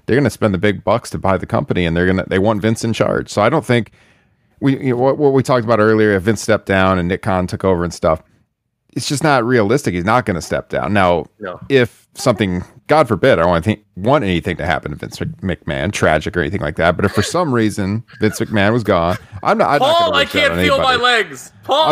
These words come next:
Speaker 1: mean,
Speaker 2: I can't
Speaker 1: like,
Speaker 2: feel my legs.
Speaker 1: if Nick Khan took over, you know, like, yeah, 'cause he's a, he's a business whiz kid. That, this is where I took issue with the idea of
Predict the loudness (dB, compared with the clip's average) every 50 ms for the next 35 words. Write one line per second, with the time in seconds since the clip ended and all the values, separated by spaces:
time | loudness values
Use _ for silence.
0 | 2 2 2 0 0 0 0 0 0 0 -2 -2 -2 0 0 0 0 0 0 0
1 | 0 0 -2 -4 -10 -18 -20 -20 -20 -20 -20 -20 _ _ -20 -20 _ _ -2 0
2 | 0 0 0 0 0 0 0 0 2 2 2 2 2 0 -2 0 2 2 2 2
3 | 2 2 2 2 2 0 0 -2 -8 -14 -12 -6 -2 0 2 2 2 2 4 2
4 | 2 2 0 -4 _ -4 0 2 2 2 2 2 0 -2 -2 -2 -2 0 2 0
5 | 0 2 2 2 0 0 -2 -6 _ -10 -6 -6 -4 -2 0 0 0 0 0 2
6 | 2 2 2 0 0 0 0 0 0 0 2 2 0 0 -2 -4 -2 -2 -2 0
7 | 0 0 0 0 -2 -2 0 0 0 0 -2 -4 -2 0 2 2 2 2 0 0
8 | 0 0 -2 -2 0 -2 -2 0 2 2 2 2 2 2 2 2 0 -2 -6